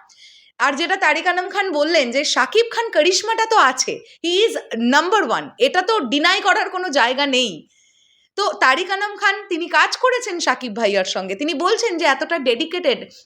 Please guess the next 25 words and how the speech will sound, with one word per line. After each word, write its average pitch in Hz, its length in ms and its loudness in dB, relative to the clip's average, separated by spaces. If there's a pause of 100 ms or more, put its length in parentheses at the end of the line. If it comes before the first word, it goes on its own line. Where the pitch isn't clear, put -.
এক 269 180 -2
একটা 330 220 -6
শট 311 320 2
দেওয়ার 294 300 4
আগে 269 240 0
বা 285 100 0
দেওয়ার 269 300 2
পরে 277 240 0
কেন 262 260 -2
এটা 269 220 2
হলো, 247 260 2 (280)
কেন 294 260 0
এরকমটা 320 480 -2
হবে, 220 300 4 (260)
এই 349 100 4
যে 381 80 4
পুরো 370 240 2
ডিটেলসটা। 294 560 0
ইনফ্যাক্ট 392 440 0
আমরা 285 240 4
যখন 359 280 -8
বরবাদের 277 400 -2
শুটে 330 240 -4
মুম্বাই 277 360 2
গিয়েছিলাম 285 520 -2